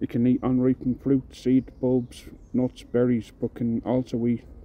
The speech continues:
birds' eggs and small chicks. In at number five, the grey squirrel does not hibernate, but it does store its food around the place in caches.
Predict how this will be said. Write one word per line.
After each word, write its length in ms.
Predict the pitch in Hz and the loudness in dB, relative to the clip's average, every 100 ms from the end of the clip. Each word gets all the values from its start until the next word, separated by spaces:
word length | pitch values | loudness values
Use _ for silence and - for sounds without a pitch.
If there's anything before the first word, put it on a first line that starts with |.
| - | -2
birds' 300 | 123 127 - | 0 0 0
eggs 400 | 104 - - - - - | -2 -4 -16 -20 -20 -12
and 300 | 110 107 107 | -6 -4 -6
small 280 | - 123 117 | -6 -4 -4
chicks. 540 | - - - - - - - - - - - - - - - - - - - - | -2 -4 -4 -12 -20 -20 -20 -20 -20 -20 -20 -20 -20 -20 -20 -20 -20 -20 -12 -2
In 160 | 120 | 0
at 80 | 113 | 2
number 180 | 120 120 | 2 0
five, 400 | - 131 127 113 - - - - - - - | 0 2 2 0 -8 -20 -20 -20 -20 -18 -10
the 60 | 107 | 2
grey 240 | 139 139 | 6 4
squirrel 400 | - - 147 127 - | 2 2 4 4 0
does 200 | 135 123 | -2 0
not 160 | 135 123 | 0 0
hibernate, 500 | 131 127 117 110 - - - - - - | 0 0 -2 -2 -6 -20 -20 -20 -6 0
but 60 | |
it 140 | 120 - | 0 4
does 180 | 139 | 2
store 260 | - 135 123 | 2 0 2
its 120 | 120 | 0
food 260 | - 135 123 | 2 4 4
around 280 | 120 131 120 | 2 0 0
the 60 | |
place 340 | - 120 110 - | -2 -4 -2 -4
in 100 | 107 | -6
caches. 580 | 127 123 - 101 - | -6 -6 -6 -12 -16